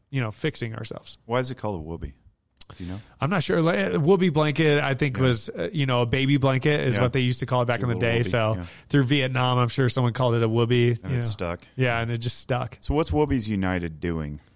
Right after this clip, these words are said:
Speaker 1: So Woobies United is, uh, pulling folks out of isolation, getting them back in the folds of community.
Speaker 2: How do you
Speaker 1: And then
Speaker 2: find 'em?
Speaker 1: Uh, typically through Instagram, honestly, uh, social media, putting
Speaker 2: It's like, if you're isolating, like, how do you, <laughs> like,
Speaker 1: Usually,
Speaker 2: how do you know?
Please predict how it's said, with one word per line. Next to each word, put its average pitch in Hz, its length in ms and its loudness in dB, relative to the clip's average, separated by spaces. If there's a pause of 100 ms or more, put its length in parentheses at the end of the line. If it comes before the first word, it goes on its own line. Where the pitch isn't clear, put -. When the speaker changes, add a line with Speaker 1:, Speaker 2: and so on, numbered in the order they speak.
(460)
Speaker 1:
So 131 260 0
Woobies 180 320 2
United 143 560 2
is, 127 480 0
uh, 120 120 -6 (200)
pulling 170 300 0
folks 147 340 -2 (460)
out 135 320 -2 (280)
of 131 560 0
isolation, 135 600 -4 (420)
getting 151 240 0
them 151 120 0
back 139 200 -2
in 147 80 -6
the 131 120 -4
folds 127 320 -4
of 127 100 -6
community. 113 560 -4 (200)
Speaker 2:
How - 100 -6
do 135 60 -2
you 123 40 2
Speaker 1:
And 127 100 0
then - 20 0
Speaker 2:
find 85 200 -2
'em? 71 100 -10 (420)
Speaker 1:
Uh, 123 180 0
typically 226 420 0
through 180 220 4
Instagram, 139 560 0
honestly, 156 720 2
uh, 127 440 2
social 160 280 0
media, 139 320 2
putting 165 360 2
Speaker 2:
It's 160 80 -4
like, 151 180 0
if 120 100 -2
you're 117 140 2
isolating, 107 460 0
like, 104 180 4
how 120 100 2
do 120 80 0
you, 123 60 -2 (140)
<laughs> - 160 -2
like, - 200 -6 (160)
Speaker 1:
Usually, 180 360 4
Speaker 2:
how 196 40 4
do 196 60 2
you 190 60 0
know? 110 180 -2